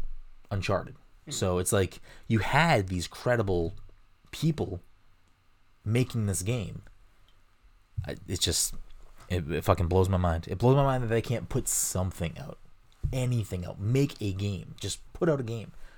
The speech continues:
Speaker 1: There's people starving for this fucking thing. I don't know. I just don't know, Mike. So you, you, you're in the camp. You don't think that this license will get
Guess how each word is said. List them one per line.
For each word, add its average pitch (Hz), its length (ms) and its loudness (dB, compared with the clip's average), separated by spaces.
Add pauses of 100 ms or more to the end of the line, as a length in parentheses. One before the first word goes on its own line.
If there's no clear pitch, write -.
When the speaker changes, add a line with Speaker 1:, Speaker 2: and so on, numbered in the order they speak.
(260)
Speaker 1:
There's 110 120 0
people 170 220 4
starving 123 720 2
for 101 140 -4
this 92 180 -2
fucking 90 320 -6
thing. - 200 -12 (2750)
I 92 100 4
don't 85 100 2
know. 87 180 0 (1900)
I 92 120 0
just 90 200 -4
don't 95 160 0
know, 90 120 -4
Mike. 90 280 -10 (1400)
So - 140 0
you, 113 160 6
you, 110 280 6
you're 101 220 4
in 101 80 4
the 90 60 2
camp. 98 300 0
You 95 80 4
don't 92 180 0
think 98 160 2
that 85 160 0
this - 340 -2
license 92 380 0
will 87 80 -2
get 87 200 0